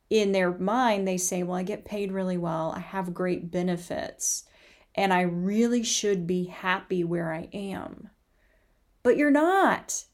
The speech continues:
And it's okay to not be happy where you are. In fact, it is your mind and body's way of saying it's time to do something better, more innovative. And in fact, if you've been in the same position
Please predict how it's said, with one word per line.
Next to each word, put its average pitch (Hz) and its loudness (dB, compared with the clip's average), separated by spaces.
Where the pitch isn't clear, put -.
And 277 4
it's 311 4
okay 311 2
to 226 -6
not 202 -2
be 185 -2
happy 170 -4
where 165 -4
you 165 -4
are. - -2
In 226 -4
fact, 226 0
it 226 4
is 208 4
your 190 2
mind 190 0
and 185 0
body's 175 0
way 170 -2
of 160 -4
saying - -6
it's - -8
time 170 -6
to 202 -6
do 170 -4
something 165 -6
better, 185 2
more 180 -4
innovative. 185 -2
And 185 -4
in 180 0
fact, 202 0
if 185 -10
you've 202 -4
been 214 -2
in 214 -2
the 196 -4
same 175 -4
position 185 -4